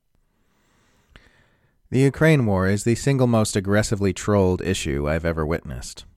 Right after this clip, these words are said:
As soon as it started, Twitter was full of brand new accounts swarming anyone who uttered wrong think about Ukraine.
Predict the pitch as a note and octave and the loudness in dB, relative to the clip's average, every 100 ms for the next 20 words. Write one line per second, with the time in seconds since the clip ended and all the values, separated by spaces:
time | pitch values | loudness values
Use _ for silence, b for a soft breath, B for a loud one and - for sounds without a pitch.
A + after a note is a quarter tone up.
0 | _ _ b b A2 A#2 D#3+ D3+ A#2+ - | _ _ b b -2 4 6 6 2 -2
1 | - A2+ A2 D2 D2+ - B2 A2 F2+ - | 0 2 2 0 -4 2 4 4 0 -6
2 | - B2 F2 D#2 F2 G#2 A2 G2+ G2+ F#2 | 0 0 0 -4 -2 0 2 0 0 0
3 | - G#2+ D#2 - - - A#2+ C3+ A#2 F2+ | -2 -2 -2 -8 -10 -2 2 4 2 0
4 | G#2+ G#2+ D#2 D2+ E2 G2+ F#2 D#2+ F2 G2 | 0 0 -2 -6 -2 0 0 0 0 0
5 | G#2 G2 F2+ F2 F2 C2+ D2 - F#2+ D2 | -2 -4 -4 -2 -2 -2 -10 -6 -4 -4
6 | C2+ | -8